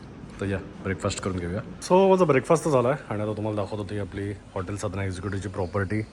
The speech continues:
बघा तुम्ही इथे आलात तर रूम तर एकदम स्पेशियस आहे, तुम्ही बघितलात. छान गरम गरम पाणी येतं, एवढी मस्त आंघोळ झाली आहे ना, आणि असं हे छान स्विमिंग पूल.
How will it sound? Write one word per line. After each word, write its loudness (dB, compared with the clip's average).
बघा 0
तुम्ही 2
इथे 2
आलात 10
तर 0
रूम 6
तर 12
एकदम 8
स्पेशियस 4
आहे, 6
तुम्ही 0
बघितलात. 0
छान 10
गरम 4
गरम 6
पाणी 2
येतं, 2
एवढी 2
मस्त 0
आंघोळ 4
झाली 4
आहे 4
ना, -2
आणि -2
असं -2
हे 2
छान 0
स्विमिंग -2
पूल. -6